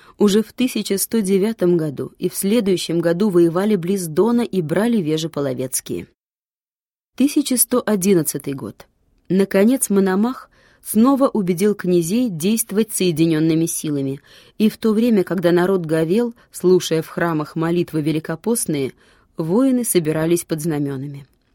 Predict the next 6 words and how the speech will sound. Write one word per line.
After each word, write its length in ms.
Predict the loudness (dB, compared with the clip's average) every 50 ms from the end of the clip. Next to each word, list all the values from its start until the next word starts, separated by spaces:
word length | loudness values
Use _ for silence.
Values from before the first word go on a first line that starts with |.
| _ _ _ _ _ _ _ _ _ _ _ _ _ _ _ _ _ _ _
Достойно 540 | -4 -4 -2 -4 -2 -2 0 2 2 4 4
замечания, 600 | 4 4 2 2 0 -2 -2 -2 0 0 0 -2
что 260 | -4 -2 2 2 4
около 240 | 4 4 2 0 0
сего 260 | 0 0 0 0 0
времени 500 | 0 0 0 0 2 2 0 0 -2 -4